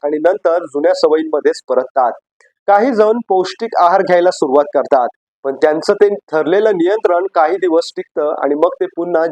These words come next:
जंक फूडकडे वळतात. हीच सवय त्यांची आर्थिक जीवनातही दिसून येते. सुरुवातीला सेव्हिंग सुरू करतात, गुंतवणुकीबाबतीत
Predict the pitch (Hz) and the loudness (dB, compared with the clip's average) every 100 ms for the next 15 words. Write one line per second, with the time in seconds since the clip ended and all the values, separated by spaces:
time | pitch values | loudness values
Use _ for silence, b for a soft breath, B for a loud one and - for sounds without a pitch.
0 | 139 151 156 143 131 156 156 123 113 120 | 0 0 -2 -6 -6 -2 0 0 2 0
1 | 113 _ _ _ _ _ - 262 277 262 | -2 _ _ _ _ _ -6 -6 0 2
2 | 240 233 226 214 - 202 202 165 156 208 | 4 4 2 0 -2 -2 2 2 2 -2
3 | 160 170 170 170 165 160 180 139 - 135 | -4 -2 0 2 2 2 -2 -6 -4 -4
4 | 127 135 120 - _ _ _ - 202 214 | -2 -2 -4 -6 _ _ _ 0 2 4
5 | 262 247 196 196 202 - 170 214 202 - | 4 4 4 4 0 -2 0 -2 -2 -2
6 | 165 202 180 151 135 151 143 143 147 180 | 0 2 2 2 0 -2 -6 -10 -2 -2
7 | 196 185 185 160 156 180 | -2 -4 0 0 0 -14